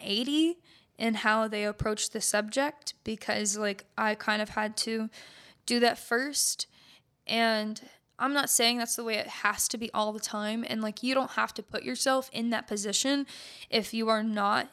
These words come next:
in an okay enough place to do so or you're not convicted to do so, because it's not, it's not on you to make other people comfortable, I guess, about your beliefs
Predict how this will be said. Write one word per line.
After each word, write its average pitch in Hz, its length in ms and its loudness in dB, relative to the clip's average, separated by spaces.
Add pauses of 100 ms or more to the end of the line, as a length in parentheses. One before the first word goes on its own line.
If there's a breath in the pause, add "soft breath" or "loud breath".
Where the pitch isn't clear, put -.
(120)
in 214 180 -4
an 214 160 -4
okay 202 360 -2
enough 214 260 -2
place - 400 2
to 196 180 -2
do 175 280 -2
so 277 460 4
or 202 440 0 (260 loud breath)
you're 214 140 -4
not 202 220 -2
convicted 208 580 -8
to 285 100 -2
do 285 200 -2
so, 285 160 4
because 240 300 0
it's 247 220 2
not, 262 300 2 (240 loud breath)
it's - 220 0
not 302 220 4
on 226 300 2
you 220 460 -2 (240 loud breath)
to - 100 -4
make 208 240 -2
other 208 180 -2
people 214 300 -6
comfortable, 277 960 0 (360 loud breath)
I 294 140 4
guess, 302 400 2
about 220 680 0 (1000 soft breath)
your 226 240 -2
beliefs 226 560 0